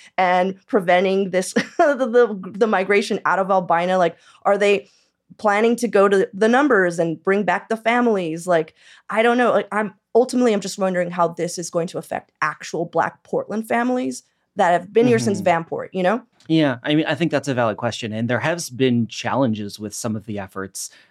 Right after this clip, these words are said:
Speaker 2: that have already been happening, right? Like, there was some, uh, apartment buildings that were built on M L K several years ago, and they had, you know, put in special apartments that,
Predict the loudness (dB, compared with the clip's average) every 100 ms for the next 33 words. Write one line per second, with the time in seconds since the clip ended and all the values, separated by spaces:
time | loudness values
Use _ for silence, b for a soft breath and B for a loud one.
0 | b -6 -2 -2 -2 -6 -6 -4 -6 -6
1 | -20 _ -16 -14 -14 -10 -6 -6 -6 -6
2 | -6 -6 -10 B B -6 -4 -4 -4 -4
3 | -2 -2 -2 0 -2 -4 -8 -4 -4 -4
4 | -6 -6 -6 -6 -6 -8 -8 -6 -8 -12
5 | _ _ _ _ -6 -4 -6 -8 -10 -12
6 | -12 -10 -8 -8 -10 -10 -8 -10 -10 _
7 | _ -14 -12 -12 -16 -8 -4 -4 -2 -2
8 | -2 -4 -12 -6 -6 -4 -4 -4 -6 -8
9 | -4 -4 -4 -8 -8 -10 -10 -10 -10